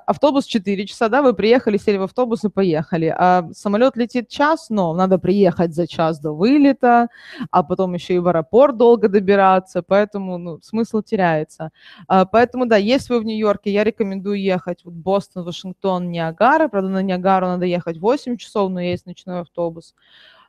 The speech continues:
Ам, если лететь, да, можно полететь, э, во Флориду.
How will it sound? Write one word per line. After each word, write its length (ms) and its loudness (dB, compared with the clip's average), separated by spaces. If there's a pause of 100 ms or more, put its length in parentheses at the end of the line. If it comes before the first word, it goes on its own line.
(140)
Ам, 800 4 (420)
если 400 2
лететь, 600 0
да, 280 2
можно 280 -2
полететь, 720 -4
э, 280 0
во 100 -4
Флориду. 640 -4